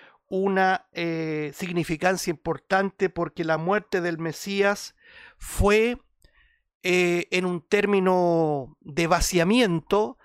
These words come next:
de soledad y sin el honor que él merecía como el Rey de Reyes. Nos estuvimos acordando que él tenía un título ahí,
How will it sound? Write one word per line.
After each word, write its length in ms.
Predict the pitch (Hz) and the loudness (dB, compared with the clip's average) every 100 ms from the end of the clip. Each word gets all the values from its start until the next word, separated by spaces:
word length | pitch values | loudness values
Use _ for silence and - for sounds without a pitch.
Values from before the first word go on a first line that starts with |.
| _ | _
de 240 | 143 156 156 | -6 -2 2
soledad 800 | - 277 233 165 180 190 185 - - - - _ | 4 4 2 2 2 2 -2 -14 -20 -20 -20 _
y 160 | 196 180 | -4 -2
sin 260 | - 254 | 0 2
el 120 | 226 202 | 2 0
honor 360 | 175 196 196 | 2 0 0
que 120 | - | -2
él 80 | 175 | 0
merecía 580 | 170 - - - 190 180 | 0 0 -2 0 2 2
como 420 | 165 156 156 147 | 0 -4 -4 -4
el 140 | - 147 | -4 -2
Rey 220 | 156 160 | 0 0
de 100 | 143 | -2
Reyes. 500 | 139 - - - - _ _ | -6 -10 -14 -20 -20 _ _
Nos 140 | - 131 | -12 -6
estuvimos 340 | 151 156 160 | -2 0 2
acordando 440 | 143 143 170 185 | 2 2 2 0
que 60 | 165 | -2
él 80 | 151 | -4
tenía 280 | 151 165 175 | -4 -2 -2
un 120 | 143 | -2
título 460 | - 247 214 147 143 | -2 -2 2 2 2
ahí, 280 | 170 202 | 0 -2